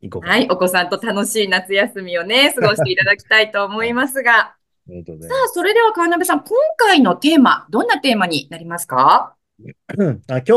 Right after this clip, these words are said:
Speaker 1: のテーマはですね、まあ、
Speaker 2: はい。
Speaker 1: そういった、まあ、仕事のね、やっぱりその営業されてる方が、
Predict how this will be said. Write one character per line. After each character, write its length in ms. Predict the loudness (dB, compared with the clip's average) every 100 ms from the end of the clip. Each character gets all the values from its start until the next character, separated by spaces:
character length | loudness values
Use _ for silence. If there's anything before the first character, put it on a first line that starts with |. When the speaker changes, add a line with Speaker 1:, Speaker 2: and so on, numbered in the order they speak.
| 4
Speaker 1:
の 80 |
テ 140 | 2 0
ー 20 |
マ 100 | -2
は 80 | -8
で 80 | -12
す 140 | -10
ね、 260 | -6 -6 -2
ま 60 | 0
あ、 20 |
Speaker 2:
は 20 |
い。 40 | 2
Speaker 1:
そ 80 | 2
う 80 |
い 20 | 0
っ 40 |
た、 180 | -2 -2
ま 640 | 0 -2 -6 _ _ -14
あ、 20 |
仕 160 | -8 0
事 840 | 2 4 4 4 2 2 2 2 2
の 100 | 2
ね、 120 | 2
や 60 |
っ 40 | 2
ぱ 80 | -2
り 60 |
そ 120 | -2
の 300 | -4 -4 -4 -2
営 240 | 0 0
業 240 | 2 2
さ 160 | 2 0
れ 80 | 0
て 100 | -2
る 120 | -4
方 220 | -2 0
が、 280 | 2 0 -4